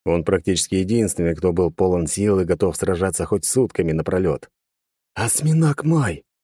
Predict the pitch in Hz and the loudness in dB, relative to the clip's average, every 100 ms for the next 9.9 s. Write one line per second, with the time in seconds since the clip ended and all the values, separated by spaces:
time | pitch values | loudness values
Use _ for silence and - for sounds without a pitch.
0 | _ - 80 82 80 82 82 82 92 80 | _ -4 0 0 2 0 2 2 2 0
1 | _ _ _ - 101 143 117 120 107 101 | _ _ _ -6 0 0 2 0 0 0
2 | 110 101 104 127 127 82 73 73 71 90 | 0 0 -2 0 0 0 -6 -4 -2 0
3 | 104 101 95 80 87 90 87 110 90 82 | 2 2 2 0 -2 -2 -2 -2 -2 -4
4 | 85 90 92 85 78 90 87 87 87 98 | -4 -2 0 0 -2 0 2 2 2 0
5 | 87 65 - _ _ _ _ _ _ _ | -2 -6 -8 _ _ _ _ _ _ _
6 | _ 80 80 - 80 - 92 87 87 87 | _ -8 -4 -2 -2 0 0 0 -2 -4
7 | 82 101 98 92 82 98 90 90 - 82 | -2 0 0 0 -2 -2 0 -2 -2 -4
8 | - 98 90 85 - 85 92 98 - 82 | 0 0 0 -2 -4 -2 0 -2 -4 -6
9 | 87 101 95 90 90 95 110 98 | -2 0 2 0 -2 -2 0 -2